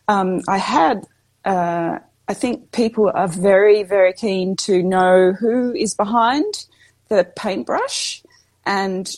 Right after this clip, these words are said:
they like to put a face to the name. Um, and I, I did a little Instagram course not long ago, a couple of hours sort of information session, and that was one of the, the key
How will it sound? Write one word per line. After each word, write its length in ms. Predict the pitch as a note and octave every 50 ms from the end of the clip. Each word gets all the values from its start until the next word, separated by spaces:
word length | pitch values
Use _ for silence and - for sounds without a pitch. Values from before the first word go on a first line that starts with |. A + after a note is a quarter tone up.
| - _ _ _ _ _ _ _ _
they 340 | C#3+ F3 F#3+ G#3+ F#3+ G3+ G3+
like 240 | G3 F#3+ F3+ - -
to 100 | - G3+
put 160 | - G#3 F#3
a 60 | F3+
face 760 | F3+ - - F3+ D#3+ F#3 - C4+ D4 - - - - - - - _ _
to 140 | - - G#3 F#3+
the 260 | F#3+ F#3+ F#3 F3+ F3
name. 380 | F3 F#3 E3+ E3+ F3+ G#3 D#4+ A4 A4 - _ _ _ - - _ _ _ _ _ _
Um, 640 | F3+ F#3+ F#3 F#3 F3+ F3 F3 F3 F3 F3 E3+ - - - _ _ _ -
and 720 | E3+ F3+ F3 F3 E3 D#3+ E3 E3 E3+ E3+ E3+ D#3+ - - -
I, 140 | F#3 F#3 - -
I 40 | F#3+
did 160 | F3+ G#3 G3
a 40 | G3
little 200 | F#3+ F#3 F3+ E3
Instagram 600 | D#3+ E3 D#3+ - - - F#3+ F#3 E3+ D#3+ F3+ F3+
course 380 | - - F3+ E3+ F3+ F3+ - G3+
not 120 | F3 E3
long 200 | - F3 F3+ F3 F3+
ago, 240 | F3 F#3 E3+ E3 D#3+
a 200 | D#3+ D#3+ E3+ F3
couple 240 | - - F#3 - F3+
of 80 | D#3+
hours 340 | E3 D#3+ D#3+ E3 D#3+ E3+ E3
sort 180 | - - E3+ D#3+
of 140 | D#3+ D#3+ -
information 640 | - F#3 F3 - F#3 F3 D#3+ E3 E3 - F3+ E3+ E3+
session, 540 | - - D#3 D#3+ D#3+ - - E3+ D#3 D#3+ D3
and 260 | - - D3+ E3+ E3
that 120 | D#3+ - -
was 180 | F#3 F3 F3+
one 180 | F3 F3+ D#3+ E3
of 140 | D#3+ D#3+ -
the, 420 | - E3+ D#3+ D#3+ D#3 E3 D#3 - -
the 100 | F3+ F3+
key 540 | F3+ - G3+ F3+ E3+ E3+ D#3+ E3+ E3+ F3